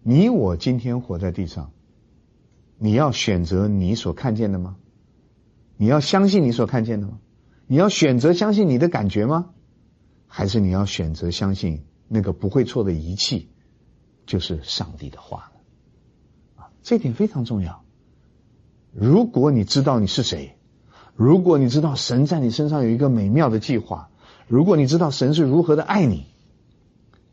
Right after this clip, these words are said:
无论你的感觉如何，你要相信神的话。只有你持守相信神的话，你才有可能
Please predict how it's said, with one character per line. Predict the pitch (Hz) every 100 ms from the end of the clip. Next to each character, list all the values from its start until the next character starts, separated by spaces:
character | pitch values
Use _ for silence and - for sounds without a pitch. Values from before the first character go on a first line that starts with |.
| _
无 | - 127
论 | 226 180
你 | 117
的 | 135
感 | 117 90
觉 | 104
如 | 101
何， | 101 - - _ _ _ _ _ _ _ _ _ _
你 | 92 87
要 | 92
相 | 90 107
信 | 98 98
神 | 71 80
的 |
话。 | 78 - - _ _ _ _ _ _ _ _ -
只 | - 131 214
有 | 202 151
你 | 147 117
持 | - - - 139 226
守 | - 123 104
相 | 101 180 190
信 | 175 175
神 | 120 101
的 | 117
话， | 120 123 - _ _ _ _ _ _ _ -
你 | 98
才 | 90 98
有 | 95 107
可 | 90
能 | 78 78